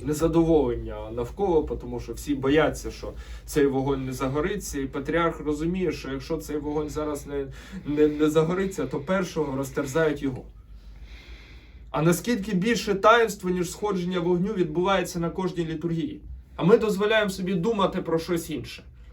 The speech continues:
Ми дозволяємо собі думати, що «та ладно, там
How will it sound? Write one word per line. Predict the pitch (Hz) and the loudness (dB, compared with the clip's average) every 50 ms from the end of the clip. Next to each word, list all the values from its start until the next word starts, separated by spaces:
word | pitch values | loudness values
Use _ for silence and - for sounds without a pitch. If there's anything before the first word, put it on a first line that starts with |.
| - - | -4 4
Ми | 165 185 | 6 6
дозволяємо | 190 196 220 214 190 208 214 220 220 214 208 185 | 6 6 2 0 2 2 4 4 4 4 4 2
собі | - - 190 175 202 202 | -4 -6 -4 -2 -2 0
думати, | 190 185 165 156 160 190 226 214 208 190 - 175 175 | 0 0 -2 -2 -2 -4 -2 -2 -2 -2 0 -2 -2
що | 170 - 220 240 233 | -2 0 0 0 0
«та | - - 202 208 | 2 2 2 4
ладно, | 208 208 214 - 165 165 165 160 | 4 4 4 4 2 0 -2 -2
там | 160 165 160 160 147 139 127 | 0 2 0 0 0 -2 -8